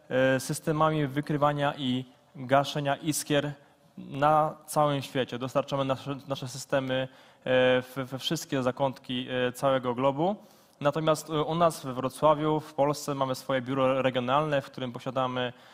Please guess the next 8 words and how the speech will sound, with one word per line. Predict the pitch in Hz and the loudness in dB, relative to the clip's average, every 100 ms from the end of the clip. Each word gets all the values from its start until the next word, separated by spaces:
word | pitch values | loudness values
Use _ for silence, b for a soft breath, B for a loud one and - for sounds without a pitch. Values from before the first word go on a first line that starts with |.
| B - | B -2
e, | 127 127 | 2 4
dział | 135 131 | 4 2
sprzedaży, | 123 - 117 131 139 143 131 | 2 -6 2 2 2 -2 2
dział | 131 120 | 2 0
projektowania | - 123 - 120 113 127 131 131 135 B B - | 0 -4 -2 -4 0 0 2 0 0 B B 0
oraz, | 127 127 127 - - | 2 4 2 0 -4
e, | 120 120 120 120 123 123 123 123 | 0 2 2 2 2 0 -4 -4
dział, | 123 117 117 | 2 2 2